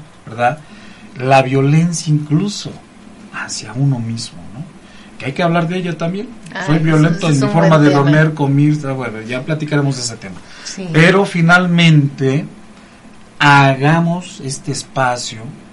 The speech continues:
Speaker 1: y hagamos este sacrificio. Sí se puede. Porque cuando me propongo comprarme un buen perfume, ir a algún lugar, ir a,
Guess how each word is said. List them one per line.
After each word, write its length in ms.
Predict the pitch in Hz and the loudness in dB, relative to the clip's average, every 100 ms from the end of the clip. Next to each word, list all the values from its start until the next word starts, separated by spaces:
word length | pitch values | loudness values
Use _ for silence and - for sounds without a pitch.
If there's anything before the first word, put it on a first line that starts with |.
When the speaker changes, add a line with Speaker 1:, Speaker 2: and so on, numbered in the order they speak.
| - - - - - | -20 -20 -20 -20 -20
Speaker 1:
y 100 | - | -4
hagamos 640 | 131 135 135 151 180 170 156 | 0 0 2 2 2 0 -2
este 220 | 151 156 | -4 -4
sacrificio. 640 | 143 113 101 104 117 117 | -6 -8 -12 -14 -10 -4
Sí 160 | 151 208 | -4 -2
se 140 | - 254 | -4 -4
puede. 260 | 135 101 - - - - - - - - - | -6 -8 -12 -20 -20 -20 -20 -20 -20 -20 -10
Porque 240 | 131 147 | -6 -6
cuando 280 | 139 139 139 | 0 2 4
me 140 | 139 | 2
propongo 480 | 139 139 139 196 175 | 0 -2 -2 -4 -4
comprarme 600 | 147 127 135 135 135 127 | -6 -6 0 0 0 -4
un 180 | 120 135 | -4 -4
buen 180 | 131 123 | -2 -4
perfume, 840 | 117 113 - 143 147 147 139 127 | -8 -12 -8 -2 0 2 0 -2
ir 160 | 120 117 | -6 -8
a 40 | |
algún 300 | 113 110 120 | -8 -8 -10
lugar, 760 | 117 117 123 147 147 143 139 127 | -8 -8 -2 0 2 2 -2 -4
ir 220 | 123 117 | -10 -10
a, 320 | 110 104 101 | -10 -10 -12